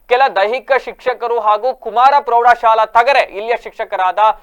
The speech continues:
ಲೋಹಿತ್ ಅವರ ನಡುವೆ ಮಾತಿನ ಚಕಮಕಿ ನಡೆದಿದೆ. ಯಾಕೆ ನಡೀತು ಅಂತ ಅಂದ್ರೆ, ಇನ್ನೂರು ಮೀಟರ್ ಓಟನೇನೋ ಆ ತಗರೆ ಶಾಲೆಯ ವಿದ್ಯಾರ್ಥಿ ಯಾರೋ ಓಡ್ ಬಂದಿದ್ದಾರೆ, ಅದ್ರಲ್ಲಿ ಸೆಕೆಂಡ್ ಪ್ರೈಸ್ ಬಂದಿದೆ,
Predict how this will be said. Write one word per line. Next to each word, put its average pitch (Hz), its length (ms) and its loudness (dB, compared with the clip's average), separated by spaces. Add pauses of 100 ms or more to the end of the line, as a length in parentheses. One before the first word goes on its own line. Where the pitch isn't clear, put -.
(200)
ಲೋಹಿತ್ 254 420 2
ಅವರ 214 160 2
ನಡುವೆ 185 320 -4
ಮಾತಿನ 233 480 0
ಚಕಮಕಿ 220 440 -8
ನಡೆದಿದೆ. 170 580 -6 (220)
ಯಾಕೆ 247 340 6
ನಡೀತು 226 400 -6
ಅಂತ 175 220 -8
ಅಂದ್ರೆ, 151 720 -2 (180)
ಇನ್ನೂರು 208 300 0
ಮೀಟರ್ 240 220 -2
ಓಟನೇನೋ 226 520 0
ಆ 233 320 2
ತಗರೆ 208 360 0
ಶಾಲೆಯ 208 340 -2 (400)
ವಿದ್ಯಾರ್ಥಿ 208 500 2
ಯಾರೋ 226 240 2
ಓಡ್ 214 340 0
ಬಂದಿದ್ದಾರೆ, 214 460 -2
ಅದ್ರಲ್ಲಿ 214 280 0
ಸೆಕೆಂಡ್ 214 300 -2
ಪ್ರೈಸ್ 208 240 -2
ಬಂದಿದೆ, 180 560 -6